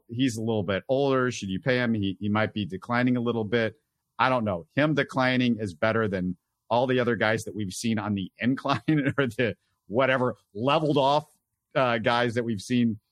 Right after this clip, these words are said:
at guard recently by the Texans. So, um, no problem with that deal at all. I mean, Shaq Mason is in his early thirties and it's a ten million dollar guarantee. That's the only money that really matters. Like, if you get rid of him, how much did you really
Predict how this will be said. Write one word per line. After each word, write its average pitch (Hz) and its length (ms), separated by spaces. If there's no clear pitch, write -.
at 120 180
guard 120 300
recently 117 400
by 110 200
the 104 80
Texans. 110 500
So, 107 340
um, 117 440
no 226 120
problem 160 280
with 135 120
that 110 200
deal 107 240
at 101 60
all. 101 280
I 98 40
mean, 101 120
Shaq 127 240
Mason 117 460
is 110 140
in 127 80
his 113 140
early 117 240
thirties 107 580
and 101 120
it's 101 140
a 101 40
ten 113 260
million 107 240
dollar 101 260
guarantee. 95 380
That's 131 200
the 127 40
only 107 240
money 113 280
that 92 140
really 95 200
matters. 90 400
Like, 95 160
if 107 120
you 98 100
get 123 200
rid 127 160
of 117 100
him, 113 220
how 120 60
much 123 220
did 101 140
you 98 160
really 117 420